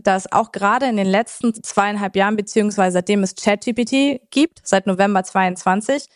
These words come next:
hat sich das Lese- und Schreibverständnis nicht nur der Kinder, auch der Erwachsenen extrem verschlechtert.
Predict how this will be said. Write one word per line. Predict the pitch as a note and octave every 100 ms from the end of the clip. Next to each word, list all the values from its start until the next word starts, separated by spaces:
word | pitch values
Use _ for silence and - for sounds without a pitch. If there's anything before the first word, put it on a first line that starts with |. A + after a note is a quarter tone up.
| _ _ _
hat | - G#3+
sich | G#3
das | G3 F#3
Lese- | F#3+ A#3+ C#4 C4+
und | - F#3
Schreibverständnis | - G3+ A#3 - G#3 - F3+ G#3+ B3+ -
nicht | G#3 C4 - -
nur | G#3
der | F#3+
Kinder, | F#3 C4+ A3+ F#3 -
auch | G3 -
der | - F3+
Erwachsenen | F3 G#3 A3+ - F3+ A3+ - _ _ _ -
extrem | F#3 - - B3 A#3+
verschlechtert. | G#3 G3+ G#3+ - -